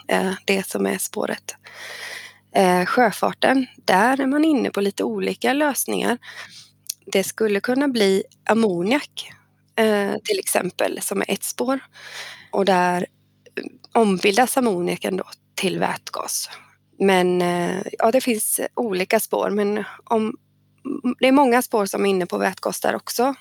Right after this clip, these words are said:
Och det beror lite på storleken då på fartyget eller skeppet.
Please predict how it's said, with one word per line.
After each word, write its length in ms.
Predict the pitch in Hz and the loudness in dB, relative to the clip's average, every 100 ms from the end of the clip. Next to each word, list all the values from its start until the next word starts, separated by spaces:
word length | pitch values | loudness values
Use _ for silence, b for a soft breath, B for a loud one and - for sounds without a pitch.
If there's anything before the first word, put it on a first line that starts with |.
| - | -8
Och 100 | 226 | -4
det 140 | 220 | -4
beror 200 | - 214 | -2 -2
lite 200 | 196 202 | -2 -4
på 220 | - 196 190 b b b b | -2 -2 -2 b b b b
storleken 800 | - 240 196 185 180 - 233 | 0 0 0 -4 -4 0 0
då 160 | 220 180 _ | 2 -2 _
på 280 | - 101 185 B B - | -4 -4 -6 B B -4
fartyget 600 | 101 92 - - 101 - | -2 -2 -6 -4 -6 -4
eller 260 | - - - | -6 -6 -12
skeppet. 600 | - - - - - - | -8 -8 -6 -8 -6 -14